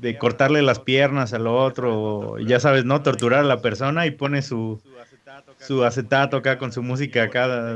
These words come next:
bien bonita y él acá disfrutando cómo le corta los brazos. Y de fondo nada más oye el, el sujeto gritando y la música bien feliz.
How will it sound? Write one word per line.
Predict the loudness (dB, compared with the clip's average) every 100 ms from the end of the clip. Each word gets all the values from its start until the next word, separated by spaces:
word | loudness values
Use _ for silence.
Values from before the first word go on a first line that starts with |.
| -6
bien | -4 2
bonita | 4 4 2 2 2
y | 2
él | 0
acá | -2 0 2 0
disfrutando | -2 -4 -4 -4 -2 -2 -2 -6
cómo | -4
le | -4 -4
corta | -2 0
los | 0 -2
brazos. | -4 -4 -6 -8 -12 -16 -20 -20 -20 -20 -6
Y | 2 4
de | 4
fondo | 4 4
nada | 4
más | 2 2
oye | 2
el, | 2 -2 -4
el | -6 -6 -8
sujeto | -8 -6 -2 0
gritando | 0 0 -4 -4 -4 -6 -6 -4
y |
la | -2
música | 0 0 2
bien | 4 4
feliz. | 2 2 2 2 0 -2